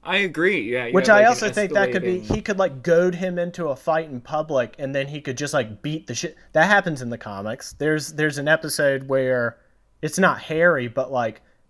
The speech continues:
Speaker 2: Peter beats up another hero, and everyone sees it, it's like, "What the fuck?" <laughs> Like, "Dude, I don't think you're okay." He's like,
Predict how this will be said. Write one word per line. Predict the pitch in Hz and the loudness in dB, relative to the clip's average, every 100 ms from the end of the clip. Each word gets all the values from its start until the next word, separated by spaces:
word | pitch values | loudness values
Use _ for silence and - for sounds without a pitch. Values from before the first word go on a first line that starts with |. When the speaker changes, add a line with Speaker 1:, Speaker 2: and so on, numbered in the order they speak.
| _ _ | _ _
Speaker 2:
Peter | - - 175 175 165 139 120 - _ | -12 -6 -2 0 0 0 -4 -10 _
beats | 143 170 - | -6 -6 0
up | 160 151 151 | 2 4 0
another | 135 139 120 | -2 0 -2
hero, | 110 143 160 123 107 90 _ _ _ 143 | -4 -4 -2 -2 -4 -8 _ _ _ -6
and | 135 | -2
everyone | 147 151 135 120 | -2 -2 -4 -6
sees | 139 151 151 | -4 -4 -4
it, | |
it's | 120 | -4
like, | 117 - 117 | -6 -10 -14
"What | 127 151 160 160 151 147 | -6 -4 -2 -2 -6 -6
the | 110 101 | -6 -6
fuck?" | - - - 160 160 156 160 160 - - | -8 -14 -10 -4 -2 0 0 -2 -6 -6
<laughs> | - | 0
Like, | 185 - _ - 214 _ _ | -2 -2 _ -18 -18 _ _
"Dude, | - 208 185 | -2 2 2
I | 175 208 | 4 4
don't | 240 226 | 4 2
think | 208 196 190 | -2 -2 0
you're | 196 190 180 | 4 4 4
okay." | 185 180 185 | 2 0 2
He's | 170 | 0
like, | 165 | -2